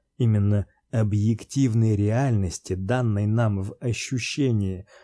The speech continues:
от его признания объективной закономерности,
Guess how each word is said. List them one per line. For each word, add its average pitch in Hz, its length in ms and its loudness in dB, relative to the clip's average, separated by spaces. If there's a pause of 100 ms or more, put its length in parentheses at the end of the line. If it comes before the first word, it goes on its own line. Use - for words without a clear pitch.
(160)
от - 160 -6
его 165 280 0
признания 165 760 0 (100)
объективной 139 800 0
закономерности, 117 1300 0